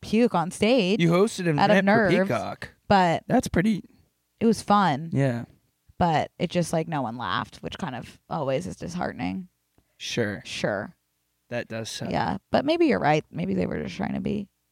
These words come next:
Speaker 1: kind.
Speaker 2: You had, like, a lot of friends there. That maybe, maybe they were trying to be
Speaker 1: No, I told everyone to laugh and they still didn't. What do you have to say about that?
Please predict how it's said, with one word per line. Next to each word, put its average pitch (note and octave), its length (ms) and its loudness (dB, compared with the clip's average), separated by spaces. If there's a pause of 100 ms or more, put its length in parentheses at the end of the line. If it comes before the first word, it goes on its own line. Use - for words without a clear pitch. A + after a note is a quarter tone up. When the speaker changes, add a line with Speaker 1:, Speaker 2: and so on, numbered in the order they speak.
(800)
Speaker 1:
kind. - 280 -8
Speaker 2:
You E3 80 -2
had, F#3 140 0
like, F#3+ 140 -2
a F3 80 0
lot C#3+ 240 -2
of C#3+ 100 -6
friends D3+ 300 -2
there. B2 260 -6
That B2 240 -8
maybe, C#3+ 340 6
maybe C#3 300 2
they D3 140 2
were C#3 160 4
trying C#3 260 2
to C3 80 0
be B2+ 320 0 (520)
Speaker 1:
No, A#3 200 4
I F3+ 100 4
told A3 360 0
everyone F3 260 0
to D#3+ 80 -4
laugh E3 240 0
and F3 80 0
they E3 80 -2
still F#3+ 280 0
didn't. - 500 -6 (2250)
What F#3+ 180 4
do F#3+ 60 2
you F#3 340 4
have F3 180 -2
to F#3 80 -4
say F3 140 2
about D3 200 -4
that? D#3 320 -2